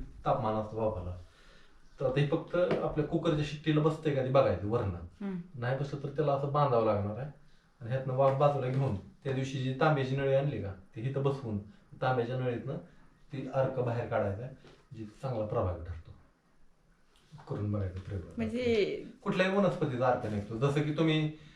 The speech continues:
Speaker 1: आता तुम्हाला स-, मी तर म्हणले त्या दिवशी गुलाबजल बनवायचंय. गुलाबाच्या पाकळ्या आणायच्या,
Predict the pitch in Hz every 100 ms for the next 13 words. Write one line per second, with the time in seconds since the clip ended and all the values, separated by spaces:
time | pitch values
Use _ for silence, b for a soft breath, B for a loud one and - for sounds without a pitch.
0 | B B 139 139 165 151 147 - - 151
1 | 131 123 - - 147 151 160 165 160 151
2 | 131 120 123 139 156 135 135 123 127 131
3 | 113 90 87 - - b b b 143 135
4 | 135 135 151 131 127 131 120 110 120